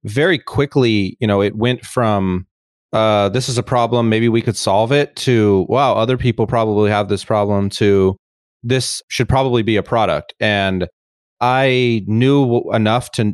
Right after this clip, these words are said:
know what I didn't know and what I hadn't done before. So that's really where, um, you know, I knew Rock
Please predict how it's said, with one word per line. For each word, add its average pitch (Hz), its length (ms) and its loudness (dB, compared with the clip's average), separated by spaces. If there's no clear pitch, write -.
know 107 220 2
what 120 140 2
I 107 100 0
didn't 107 280 -2
know 107 320 0
and 113 160 0
what 101 120 2
I 98 80 0
hadn't 110 340 -4
done 107 200 0
before. 104 500 -2
So 113 560 0
that's 127 300 0
really 123 200 2
where, 104 540 0
um, 95 600 0
you 117 80 0
know, 107 60 0
I 107 80 0
knew 117 180 2
Rock 110 440 -2